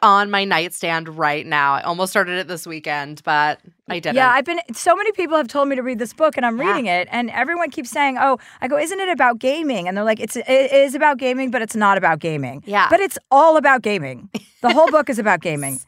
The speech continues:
Speaker 1: <laughs> See, I love that, though.
Speaker 2: So I'm waiting for the story that's not about gaming to happen, but, I mean, I'm still reading about gaming, and it's a slow read for me. <gasps>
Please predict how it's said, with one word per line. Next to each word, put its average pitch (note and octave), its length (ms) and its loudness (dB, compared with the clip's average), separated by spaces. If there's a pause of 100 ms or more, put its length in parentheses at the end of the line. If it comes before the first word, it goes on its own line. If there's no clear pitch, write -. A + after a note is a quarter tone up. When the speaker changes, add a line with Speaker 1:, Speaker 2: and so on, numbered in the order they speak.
(100)
Speaker 1:
<laughs> - 180 -20
See, E4+ 200 -2
I C#4+ 180 4
love A3 260 4
that, D3+ 280 0
though. C#3 400 0
Speaker 2:
So C4+ 60 2
I'm C#4 220 4
waiting E4 280 0
for C#4+ 140 0
the C4 80 0
story C#4 400 4
that's A#3 240 0
not B3 200 2
about A3 220 2
gaming A3+ 360 -2
to G3 120 -4
happen, G3+ 400 0
but, E3+ 200 -4 (100)
I G3 140 -2
mean, G#3+ 200 -4
I'm G#3 220 -2
still C#4 240 0
reading C4 260 -2
about F#3+ 260 2
gaming, G3+ 440 -4
and F#3+ 80 -4
it's G3 140 -4
a A3+ 80 -4
slow A3 260 2
read F3 300 -2
for D#3+ 100 -8
me. C3+ 380 -10
<gasps> - 40 -20